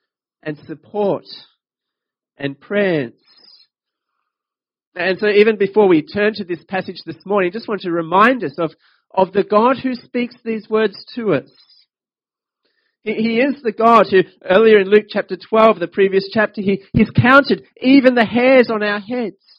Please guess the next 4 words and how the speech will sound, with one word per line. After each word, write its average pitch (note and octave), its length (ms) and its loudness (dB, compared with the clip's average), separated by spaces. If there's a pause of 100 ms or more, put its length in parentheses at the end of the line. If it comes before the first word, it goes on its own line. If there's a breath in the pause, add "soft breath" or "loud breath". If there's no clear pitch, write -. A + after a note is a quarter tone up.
(800)
He A#3 180 -6
knows B3 500 0
our G3 280 -6
suffering C3 520 -12